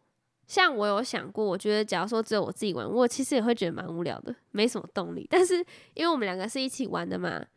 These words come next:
你有一个角色，我有个角色，就有一种互相较劲的感觉。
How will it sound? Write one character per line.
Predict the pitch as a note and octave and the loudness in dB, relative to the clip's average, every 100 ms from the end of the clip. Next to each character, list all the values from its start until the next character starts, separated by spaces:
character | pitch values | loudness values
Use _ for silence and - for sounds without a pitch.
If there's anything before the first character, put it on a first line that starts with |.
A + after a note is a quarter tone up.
| _ | _
你 | - | 0
有 | D#4 C#4+ | 4 6
一 | A3+ | 4
个 | A3 | 2
角 | G#3 E3+ | 0 -2
色， | G3 A3+ | 0 2
我 | G#3+ | 4
有 | G3+ F#3 | 2 0
个 | E3+ | -6
角 | - - | -8 -8
色， | - G3 - | -6 -4 -2
就 | - D#4+ | 4 6
有 | B3 | 6
一 | |
种 | A#3+ F#3+ | 2 -2
互 | - D4 | 0 0
相 | C4 A3 A3+ | 0 0 0
较 | B3+ F#3+ | 2 2
劲 | F#3 G3+ | 2 0
的 | D3 | -2
感 | - - | -6 -8
觉。 | A#3 - | -8 -10